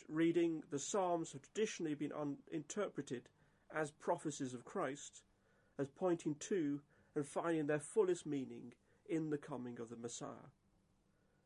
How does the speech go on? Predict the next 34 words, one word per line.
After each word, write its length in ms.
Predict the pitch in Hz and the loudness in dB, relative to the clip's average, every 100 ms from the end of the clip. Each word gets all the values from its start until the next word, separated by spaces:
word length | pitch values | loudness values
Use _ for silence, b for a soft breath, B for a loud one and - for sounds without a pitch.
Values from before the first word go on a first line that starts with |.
| b b - | b b 4
Traditional 500 | 156 208 208 170 156 | 8 10 10 6 6
exegesis 720 | 156 160 135 220 220 185 160 | 2 0 -2 -2 -2 -2 -2
of 80 | 131 | -2
the 80 | |
Psalms 560 | 143 - 120 131 147 - | -2 -2 -4 -6 -8 -6
in 80 | 139 | -2
the 80 | 135 | 0
work 420 | 147 160 - - | 2 4 2 -2
of 100 | 123 | -10
the 60 | |
fathers 680 | 120 160 160 156 147 135 - _ b b | -8 -6 -2 0 0 -2 -6 _ b b
and 100 | 147 | -6
scholastic 560 | - 160 131 131 - 131 | -2 0 -2 -2 -8 -8
theologians, 600 | - 131 127 127 123 139 - | -6 -4 -2 -4 -4 -10 -8
medieval 420 | 131 131 123 120 | -6 -6 -8 -10
scholastic 460 | - - - 131 - | -12 -12 -12 -12 -14
theologians, 600 | - 113 113 117 113 117 - b b b b b | -12 -10 -10 -10 -12 -12 -18 b b b b b
has 100 | 151 | 0
tended 360 | - 190 170 156 | 4 4 4 4
further 460 | 214 202 170 156 147 | 4 6 8 6 4
to 100 | - | -2
interpret 540 | 151 - 214 208 - - | -4 -2 -4 -2 -2 -2
the 100 | 143 | -2
Psalms 540 | 139 120 - 127 - _ b b b b | -4 -6 -10 -16 -18 _ b b b b
as 140 | 156 170 | 0 4
either 240 | 170 156 | 4 4
Christ 420 | 156 190 185 170 - | 0 -2 -2 -2 -2
the 100 | 147 | -2
head 400 | 190 196 165 - _ b b b - | 0 -2 -2 -8 _ b b b -2
praying 320 | 175 160 151 | 4 4 4
for 160 | - 139 | 0 -2
his, 180 | 127 - | -2 -6
for 220 | - - 135 | -16 -12 -4
humanity, 720 | 139 151 196 180 - 139 | -2 -2 -2 -6 -6 -6